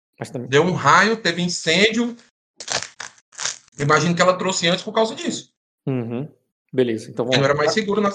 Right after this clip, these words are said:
Speaker 2: na vila.
Speaker 1: Bruno, Caio e Dota.
Speaker 2: Meu personagem, eu não sei se eu entendi direito, porque ele fala que um dragão nasceu, entendeu?
Speaker 1: Uhum.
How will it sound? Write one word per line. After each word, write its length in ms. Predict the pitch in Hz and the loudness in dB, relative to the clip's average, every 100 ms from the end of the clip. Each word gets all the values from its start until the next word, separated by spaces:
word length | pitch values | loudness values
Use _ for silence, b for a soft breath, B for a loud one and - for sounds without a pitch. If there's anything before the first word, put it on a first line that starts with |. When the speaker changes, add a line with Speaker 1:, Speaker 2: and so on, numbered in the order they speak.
| 202 | 0
Speaker 2:
na 140 | 208 | 0
vila. 320 | 214 190 143 - _ _ _ - | 2 0 -4 -10 _ _ _ 0
Speaker 1:
Bruno, 320 | 139 180 185 | 2 4 2
Caio 420 | 185 151 156 160 | 0 2 2 0
e 200 | 160 151 127 _ _ _ | -2 -6 -12 _ _ _
Dota. 280 | 147 123 110 | -2 -2 4
Speaker 2:
Meu 100 | 180 | 4
personagem, 460 | 196 214 196 208 202 | 4 4 4 4 4
eu 60 | 190 | 4
não 100 | 247 | 2
sei 220 | - 214 | 2 0
se 120 | 214 | 2
eu 80 | 208 | 0
entendi 400 | 208 214 151 196 | 2 0 2 2
direito, 420 | 202 165 170 220 | 2 4 2 0
porque 120 | 220 170 | -2 -2
ele 80 | 170 | 2
fala 300 | 160 160 156 | 4 4 4
que 100 | 160 | -2
um 80 | |
dragão 360 | 156 147 143 143 | 2 4 4 0
nasceu, 580 | 147 135 - 131 143 - _ _ _ _ | 0 -2 -4 -4 -4 -6 _ _ _ _
entendeu? 340 | 151 151 - - _ _ _ | 4 4 2 -10 _ _ _
Speaker 1:
Uhum. 440 | 151 139 123 143 | -6 -4 -4 -8